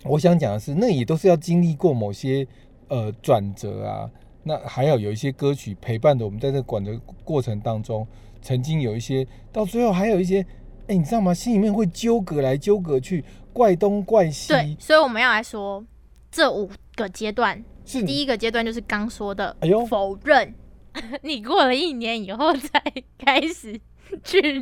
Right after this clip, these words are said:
Speaker 2: 面对这件事情。
Speaker 1: <laughs> 不是嘛？因为我当下都很催眠自己是很，很和平、很 peace 的啊。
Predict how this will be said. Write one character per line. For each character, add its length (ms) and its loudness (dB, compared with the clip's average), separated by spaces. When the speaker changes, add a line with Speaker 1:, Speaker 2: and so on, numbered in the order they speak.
Speaker 2:
面 320 -2
对 180 2
这 140 -4
件 180 -2
事 220 -6
情。 320 0
Speaker 1:
<laughs> 260 -20
不 100 -4
是 260 -4
嘛？ 320 2
因 140 -6
为 160 -2
我 160 0
当 240 6
下 160 4
都 180 4
很 100 2
催 220 0
眠 200 0
自 160 -4
己 220 -6
是 360 -4
很， 360 -4
很 320 -4
和 240 0
平、 220 -2
很 180 -2
peace 420 -4
的 180 -10
啊。 120 -10